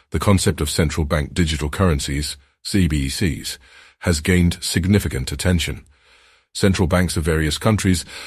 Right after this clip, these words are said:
are exploring the idea of issuing their digital currencies, which would be backed by the government, and hold the potential to enhance financial inclusion and streamline cross-border transactions.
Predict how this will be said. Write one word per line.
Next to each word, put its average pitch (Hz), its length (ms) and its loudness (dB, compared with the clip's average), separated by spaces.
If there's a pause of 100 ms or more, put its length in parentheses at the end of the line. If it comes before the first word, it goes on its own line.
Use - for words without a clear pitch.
(120)
are 87 120 2
exploring 82 520 0
the 76 100 -2
idea 73 360 2
of 71 100 -2
issuing 69 440 -2
their 78 180 0
digital 78 440 -2
currencies, 78 640 -2 (300)
which 92 180 0
would 90 140 4
be 80 120 2
backed - 420 0
by 80 140 0
the 76 100 -2
government, 73 560 0 (480)
and 87 100 2
hold 92 260 4
the 87 140 0
potential 98 640 2
to - 160 -2
enhance 90 380 2
financial 95 520 4
inclusion 71 580 2 (440)
and 80 100 2
streamline 78 540 4
cross-border 82 640 0
transactions. - 800 -4